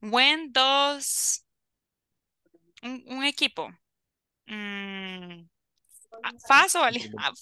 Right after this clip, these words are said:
Speaker 1: Faz vamos a poner, porque la vez pasada utilizamos Alianza. Ok, so, when does Faz play? Ok. Em, acá el Faz lo vamos a dejar como que fuera un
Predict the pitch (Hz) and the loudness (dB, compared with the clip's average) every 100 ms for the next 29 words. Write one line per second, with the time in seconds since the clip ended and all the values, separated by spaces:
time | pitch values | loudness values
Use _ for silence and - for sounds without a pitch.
0 | - - 202 190 208 202 208 - 208 214 | 0 2 4 2 0 2 2 2 0 2
1 | 208 208 202 220 - 254 247 240 214 262 | 0 2 2 2 0 -2 -2 -4 -2 -2
2 | 226 226 220 233 214 - - _ - - | -2 -2 0 0 0 -4 -6 _ -16 -14
3 | - - _ - - 233 175 - - _ | -16 -20 _ -10 0 2 2 -4 -20 _
4 | - 269 254 196 - 196 247 311 320 349 | 0 6 6 6 0 -2 0 0 0 0
5 | 302 - 269 320 359 - - _ _ 277 | 0 -2 -2 -2 -4 -6 -10 _ _ 0
6 | 240 170 - _ _ _ _ _ _ _ | 0 0 -8 _ _ _ _ _ _ _
7 | _ _ 247 254 403 _ _ _ _ _ | _ _ -2 -2 -2 _ _ _ _ _
8 | _ _ _ _ _ _ _ _ _ _ | _ _ _ _ _ _ _ _ _ _
9 | _ - 240 233 226 220 214 208 202 202 | _ -4 0 0 0 -2 -4 -6 -8 -8
10 | 202 202 202 196 196 196 - _ _ - | -10 -10 -10 -12 -12 -14 -16 _ _ 0
11 | 233 - 311 311 302 262 - 240 233 - | 0 2 4 4 2 -2 0 2 2 -4
12 | 190 185 220 233 247 240 - - 214 202 | -12 -8 -2 0 2 0 -2 -6 -8 -8
13 | - 196 190 147 - 220 233 247 247 208 | -2 2 2 0 -2 0 4 2 0 -4
14 | 214 220 226 226 | -8 -6 -4 -6